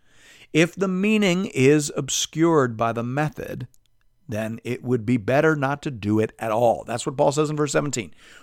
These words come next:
"When you come together, it is not for the better, but for the worse." Every time you do communion, he says, you actually get worse as Christians. Your, your communion liturgy is actually a de-sanctifying experience.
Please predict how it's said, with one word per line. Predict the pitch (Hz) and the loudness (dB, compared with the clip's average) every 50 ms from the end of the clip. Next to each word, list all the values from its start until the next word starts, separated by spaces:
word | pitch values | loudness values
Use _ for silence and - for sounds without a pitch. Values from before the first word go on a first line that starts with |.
| _ _ - | _ _ -8
"When | - 104 147 180 208 220 | 2 8 8 8 10 8
you | 233 | 6
come | 233 233 233 226 | 6 4 6 6
together, | 220 185 175 151 143 139 135 - | 6 8 8 8 8 8 4 4
it | - 131 131 | 6 6 6
is | 127 120 107 | 6 6 2
not | 113 117 127 151 185 220 233 202 147 - - - | 0 -2 -2 2 4 6 6 6 4 2 -2 -6
for | - 131 | -4 -2
the | 117 110 | 0 0
better, | 117 113 113 117 120 - _ _ _ _ _ _ - | 0 2 2 0 0 -2 _ _ _ _ _ _ -2
but | 123 117 - - | 0 0 -2 -4
for | - - 113 104 110 | -8 -4 -2 0 2
the | 123 | 2
worse." | 135 143 180 226 233 180 - - - | 4 8 10 10 10 10 8 4 4
Every | 196 220 247 269 262 | 4 4 4 4 0
time | 196 - 233 269 247 247 240 226 | -2 -2 -2 -2 -2 -2 -2 -2
you | 220 202 | -4 -4
do | 180 226 226 | -4 -6 -8
communion, | 180 - 214 185 175 202 247 262 233 175 151 | -6 -6 -6 -6 -4 -4 -4 -2 -2 -4 -4
he | 139 | -4
says, | 127 - 147 151 147 - - - - - - - | -2 -2 -2 -2 -2 -6 -20 -20 -20 -20 -8 -4
you | 185 214 - | -4 -4 -4
actually | - 180 220 220 - - 220 202 202 | -2 -6 -4 -6 -6 -6 -4 -4 -4
get | 156 143 214 220 - - | -2 2 2 2 2 0
worse | 139 147 160 - 214 233 269 233 - - - - - - | -4 -4 0 2 2 2 2 0 -2 -4 -8 -10 -4 -2
as | 190 185 - | -2 -2 -2
Christians. | - - - - - - - - 220 135 - - - - _ _ _ _ _ _ _ _ _ _ _ - _ _ _ | -4 -2 0 0 0 0 -2 -4 -4 -4 -6 -12 -16 -18 _ _ _ _ _ _ _ _ _ _ _ -20 _ _ _
Your, | - 202 254 | 2 2 2
your | 254 220 226 247 | 4 4 4 4
communion | - - - 240 220 240 294 339 359 349 294 254 240 | 4 4 4 4 6 8 6 6 6 2 0 2 2
liturgy | 254 269 277 226 185 190 175 - - - - - | 2 2 2 2 2 0 -2 -2 -4 -14 -6 -4
is | 196 185 - | -4 -2 0
actually | - 196 214 196 - 208 196 - | 0 -2 0 0 0 0 0 2
a | - 160 160 | 2 0 0
de-sanctifying | 143 127 110 - 151 175 208 220 226 226 220 208 - _ - - - - - - 196 202 196 170 - 165 - 160 156 143 139 143 | 0 -2 -6 -2 2 2 4 4 4 2 0 -2 -6 _ -10 -6 -4 -2 0 2 2 0 0 -2 -6 -6 -4 -2 -2 -2 -2 -4
experience. | - 123 - - - 117 - - - _ - - - | -6 -10 -12 -12 -12 -12 -14 -14 -16 _ -20 -20 -20